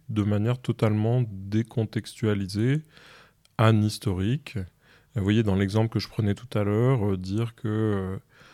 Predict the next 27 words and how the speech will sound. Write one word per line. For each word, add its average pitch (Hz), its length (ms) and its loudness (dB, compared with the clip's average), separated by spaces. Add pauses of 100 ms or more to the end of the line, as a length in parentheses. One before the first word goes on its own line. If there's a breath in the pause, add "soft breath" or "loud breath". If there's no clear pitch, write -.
(320 soft breath)
euh, 98 100 -2 (240)
alors 101 180 -6
peut-être - 220 -8
pas 104 140 0
Néandertal, 104 680 0
mais 98 140 -6
disons 95 380 -6
nos, 95 180 -6
nos 98 140 -8
très - 200 -4
lointains 104 520 0
ancêtres, 113 540 0
il 98 100 -4
y 95 40 -4
a 98 40 -4
sept, - 400 -6
euh, 101 120 -6
il 104 60 -8
y 101 60 -6
a - 20 -8
sept - 260 -4
ou 113 60 0
huit 104 160 0
mille 107 220 0
ans, 113 160 0 (420 loud breath)
ignoraient, 113 720 6 (100)
euh, 98 200 -2